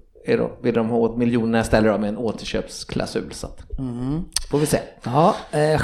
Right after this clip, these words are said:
Speaker 2: Jiménez har skrivit nytt kontrakt, eh, för de som är intresserade utav honom. Sen så kan vi ju då ta och snacka lite i, med Fabian här, eh, som hade väl ändå en,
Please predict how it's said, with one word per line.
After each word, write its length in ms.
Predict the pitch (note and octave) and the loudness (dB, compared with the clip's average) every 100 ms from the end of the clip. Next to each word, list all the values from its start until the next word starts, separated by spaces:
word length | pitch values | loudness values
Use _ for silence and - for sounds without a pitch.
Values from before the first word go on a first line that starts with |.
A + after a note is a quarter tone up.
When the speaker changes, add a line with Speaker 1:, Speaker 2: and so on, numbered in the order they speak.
| - | 2
Speaker 2:
Jiménez 380 | G3 G#3 A3 G3+ | 4 6 6 4
har 60 | |
skrivit 220 | F#3+ G#3 | 2 2
nytt 180 | G3 G3+ | 2 2
kontrakt, 680 | - F#3+ F3 A3+ A#3+ - - | 0 0 2 2 0 -4 2
eh, 120 | E3 | 2
för 120 | D#3+ | 2
de 140 | D3+ D3+ | -4 -4
som 100 | D#3+ | -6
är 20 | |
intresserade 480 | D3 D#3 D#3+ D3+ D3 | -4 -2 0 0 -2
utav 160 | D3+ | -4
honom. 760 | C3 D#3 D3 C#3 D#3+ E3+ E3+ D#3+ | -4 -4 -4 -2 0 0 0 0
Sen 280 | - A#3 | 4 4
så 140 | C4+ B3 | 4 2
kan 240 | B3 A#3+ | 2 4
vi 60 | A#3 | 4
ju 140 | A3+ | 2
då 280 | A3 G#3+ G#3 | 4 4 4
ta 200 | G3+ - | 0 0
och 80 | G3+ | 0
snacka 300 | - G3+ G3 | 0 2 2
lite 160 | F#3+ G3+ | 2 4
i, 220 | F#3 F#3 - - - | 4 2 -6 -18 -4
med 160 | F#3 | -2
Fabian 420 | F#3 F#3 F#3+ A3 G#3 | 0 0 2 4 4
här, 380 | D3+ D3 C#3+ C#3 C#3 C#3 C#3 | 2 0 0 0 0 0 0
eh, 40 | |
som 300 | D3+ - F3+ | -2 -2 -2
hade 360 | F3 G#3 A#3 F3+ | 2 2 2 0
väl 160 | G#3+ A3 | 4 4
ändå 280 | E3+ D#3+ | 2 2
en, 280 | D#3 D#3+ D#3 | 2 0 -2